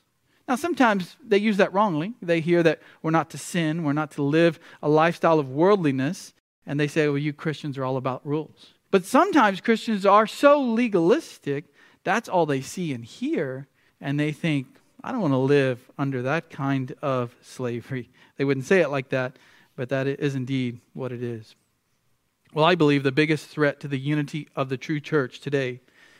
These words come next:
is rules legalism. Now, that might surprise you, but remember, even R C Sproul, last week I quoted him, he said,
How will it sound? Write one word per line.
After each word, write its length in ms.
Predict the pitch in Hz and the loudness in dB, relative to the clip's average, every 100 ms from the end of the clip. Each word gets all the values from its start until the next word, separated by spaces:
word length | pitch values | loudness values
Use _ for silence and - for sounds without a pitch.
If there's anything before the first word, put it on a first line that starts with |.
| _ | _
is 400 | - 180 151 131 - | 4 6 6 0 -8
rules 580 | 151 151 147 139 127 - _ _ | -4 0 2 2 -2 -8 _ _
legalism. 540 | 131 131 120 117 113 107 _ _ _ _ _ _ _ _ _ - | -10 -8 -8 -10 -16 -20 _ _ _ _ _ _ _ _ _ -2
Now, 80 | |
that 140 | 147 180 | 2 4
might 180 | 196 190 | 2 0
surprise 540 | 170 - 185 214 170 | -2 4 4 4 0
you, 80 | 165 | -2
but 100 | 156 | 0
remember, 340 | 160 196 190 175 | 2 4 4 4
even 180 | 196 | 4
R 100 | 185 | 2
C 140 | 185 180 | 2 -4
Sproul, 380 | - 196 202 185 | -2 4 6 8
last 240 | 175 180 | 6 4
week 160 | 196 185 | 0 0
I 80 | |
quoted 300 | 151 190 175 | 2 2 4
him, 180 | 175 202 | 2 2
he 100 | 190 | 2
said, 220 | 175 180 | 2 2